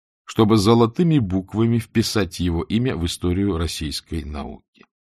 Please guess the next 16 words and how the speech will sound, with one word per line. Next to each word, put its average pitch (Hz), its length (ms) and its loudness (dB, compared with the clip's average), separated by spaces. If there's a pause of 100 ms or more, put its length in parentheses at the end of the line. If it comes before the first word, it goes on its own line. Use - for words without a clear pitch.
(720)
Благодаря 110 520 6
ему 98 340 0
у 92 60 -2
нас 151 160 0
сегодня 127 340 0
появилась 104 480 0
возможность 98 800 -2
поставить 101 520 -2
в 95 80 0
истории 92 340 0
русского 90 480 -2
масонства, 98 720 -2
если 90 300 -4
не 92 180 0
точку, 123 480 -4
то 101 380 -2